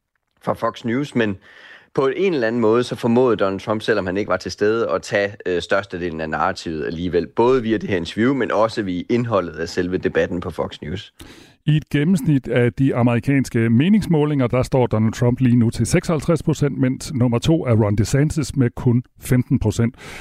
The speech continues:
Speaker 2: Så Trump ligger langt foran i meningsmålingerne, øh, målingerne og foran de andre republikanske præsidentkandidater. Og det kunne man godt mærke på debatten i går.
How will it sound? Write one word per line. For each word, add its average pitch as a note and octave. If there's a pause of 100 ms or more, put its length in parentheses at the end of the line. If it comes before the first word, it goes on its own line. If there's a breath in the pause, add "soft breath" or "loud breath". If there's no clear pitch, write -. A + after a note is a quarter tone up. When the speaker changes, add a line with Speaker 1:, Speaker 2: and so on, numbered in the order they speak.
(160 loud breath)
Speaker 2:
Så -
Trump E3
ligger E3
langt D3+
foran D#3+
i D#3
meningsmålingerne, C#3+
øh, B2
målingerne B2+
og A2
foran D3
de A#2+
andre C3+
republikanske A#2
præsidentkandidater. A2+ (400 loud breath)
Og B2
det B3+
kunne A#3
man C#3
godt A#2
mærke A2
på B2
debatten G#2
i -
går. F#2